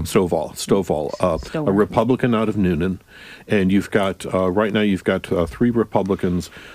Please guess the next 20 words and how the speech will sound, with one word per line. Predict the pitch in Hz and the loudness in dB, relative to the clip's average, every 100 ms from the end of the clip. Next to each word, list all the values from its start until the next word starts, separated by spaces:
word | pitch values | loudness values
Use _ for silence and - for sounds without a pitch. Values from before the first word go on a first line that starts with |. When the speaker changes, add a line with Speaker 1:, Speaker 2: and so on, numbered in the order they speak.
| - | -12
Speaker 1:
You've | 98 | -2
got, | 98 92 | 0 0
uh, | 92 90 | 0 2
Marcy | 98 98 95 85 | 2 0 0 -2
Sakerson, | - 107 101 101 - 98 92 92 | -2 -2 -2 -6 -2 0 2 0
uh, | 92 82 | 0 -2
Philip | - 92 80 | 0 -2 0
Singleton, | - 110 101 - 95 | 0 2 0 0 -2
and | - 85 85 | 0 0 2
Nina | 92 80 | 2 -2
Black | 78 98 101 - - | 0 0 0 -4 -2
Weldon, | 110 98 92 98 90 - - - - | 2 2 2 -2 -4 -14 -20 -20 -4
uh, | 101 90 | 0 2
Weldon | 95 101 101 101 98 - | 2 2 4 2 0 -4
there. | 104 101 98 98 - - - - | 0 2 4 0 -4 -14 -14 -2
And | 98 | 2
you | 90 | 4
have | 98 | 2
a | 85 | 2
Democrat, | 107 107 104 107 | 2 0 0 -2